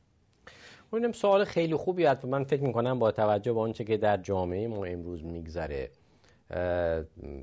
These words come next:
سوالی است که بسیار، اه، در ذهن،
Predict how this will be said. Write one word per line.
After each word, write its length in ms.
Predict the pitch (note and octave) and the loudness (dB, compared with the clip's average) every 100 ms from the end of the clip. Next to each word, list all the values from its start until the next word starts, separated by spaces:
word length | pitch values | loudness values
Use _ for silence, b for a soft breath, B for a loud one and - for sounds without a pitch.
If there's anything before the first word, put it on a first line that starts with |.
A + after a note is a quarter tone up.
| - C#2+ | -16 -16
سوالی 440 | - F2 F#2 G2 | -6 -2 -2 -4
است 160 | F#2+ - | -10 -4
که 260 | G2 F#2+ F2 | -2 -2 -4
بسیار، 580 | - - F#2 G2 F#2+ - - E2+ | -10 -4 0 0 -2 -8 -16 -10
اه، 340 | D#2 D#2 C#2 C#2 - | -6 -6 -6 -10 -12
در 180 | D#2 D2 | -10 -10
ذهن، 580 | D2 F2 D#2+ E2+ F2 D#2 | -8 -8 -6 -6 -6 -8